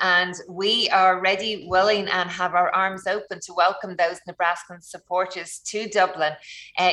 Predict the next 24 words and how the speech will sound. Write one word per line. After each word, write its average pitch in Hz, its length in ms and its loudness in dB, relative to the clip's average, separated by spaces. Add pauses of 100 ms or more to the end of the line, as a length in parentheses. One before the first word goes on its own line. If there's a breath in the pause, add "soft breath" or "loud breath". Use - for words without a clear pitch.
it's 185 160 -12
a 190 40 -10
great 196 480 0
city. 208 600 -6
They're 196 80 -8
gonna 175 180 -4
have 175 160 -6
a 175 60 -6
great 185 480 -4
time 185 380 -2
here. 190 440 -4 (340 loud breath)
Uh, 175 280 2 (160)
Dubliners 214 680 2
love 190 400 2
sport, 208 640 -2 (460 loud breath)
uh, 190 300 4
and 190 160 0
we're 185 160 -2
really 196 240 -2
excited 185 600 -2
about 180 240 0
this 196 240 -10
game 196 360 -2
returning. 208 720 -2